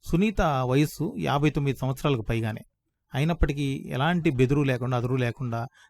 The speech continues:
ధైర్యంగా ఐఎస్ఎస్లో ఉన్నారు. అలాంటి సునీతను తిరిగి భూమి మీదకి తీసుకురావడానికి అమెరికా ప్రభుత్వం కూడా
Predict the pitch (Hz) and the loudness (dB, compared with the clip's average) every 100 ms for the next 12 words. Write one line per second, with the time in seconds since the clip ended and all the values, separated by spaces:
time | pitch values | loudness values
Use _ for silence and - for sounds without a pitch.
0 | - 131 170 202 185 151 120 123 131 143 | -2 4 4 4 2 0 0 0 0 -2
1 | - 120 113 107 110 117 - _ _ _ | -2 -2 -2 -2 -4 -10 -12 _ _ _
2 | - 151 208 185 - 175 202 175 147 170 | 0 2 4 2 2 2 4 2 0 -2
3 | 247 _ _ - 220 196 175 139 135 135 | -8 _ _ 2 2 2 2 4 2 2
4 | 139 190 202 156 147 135 - 127 123 123 | 4 6 4 2 0 -2 0 0 2 0
5 | 131 160 127 165 175 160 139 131 - 127 | -2 0 0 0 -2 0 0 0 -2 -4
6 | 135 | -4